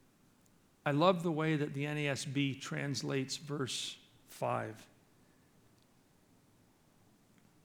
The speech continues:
Our translation says, "Have this mind among yourselves, which is yours in Christ Jesus." The N A S B says this,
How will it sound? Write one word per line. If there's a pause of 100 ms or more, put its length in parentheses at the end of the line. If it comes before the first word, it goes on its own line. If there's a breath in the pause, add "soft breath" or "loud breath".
(960 loud breath)
Our
translation
says,
"Have
this
mind
among
yourselves,
which
is
yours
in
Christ
Jesus."
The
N
A
S
B
says
this,